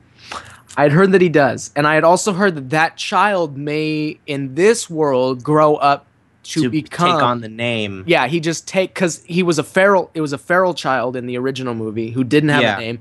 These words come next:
Speaker 1: and that maybe he just assumed the name Max and just kinda became, that's who
Speaker 2: I
Speaker 1: he
Speaker 2: never
Speaker 1: became.
Speaker 2: heard about that. I never heard about that theory, but yeah, that is true.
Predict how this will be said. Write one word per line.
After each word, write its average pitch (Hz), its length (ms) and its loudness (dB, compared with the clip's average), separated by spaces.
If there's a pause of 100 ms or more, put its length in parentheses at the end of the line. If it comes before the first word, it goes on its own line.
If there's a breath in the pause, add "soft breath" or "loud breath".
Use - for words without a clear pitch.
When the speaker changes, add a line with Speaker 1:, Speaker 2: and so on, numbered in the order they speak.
(220 loud breath)
Speaker 1:
and 147 140 -2
that 143 120 -2
maybe 156 180 2
he 160 160 -2
just 151 280 -2
assumed 180 540 2
the 139 140 -4
name 139 480 0
Max 135 580 -2 (540 soft breath)
and 120 440 2
just 127 220 -4
kinda 139 240 0
became, 143 760 0 (200)
that's 139 280 0
who 165 100 -2
Speaker 2:
I 156 40 0
Speaker 1:
he - 60 -4
Speaker 2:
never 254 180 -2
Speaker 1:
became. 165 260 -2
Speaker 2:
heard 320 60 -2
about 110 300 -4
that. 104 300 -6 (400)
I - 40 -4
never 294 180 2
heard 247 160 4
about 202 220 2
that 151 180 0
theory, 175 160 2
but 135 160 2
yeah, 156 140 4
that 143 180 0
is 214 160 -2
true. 131 560 -4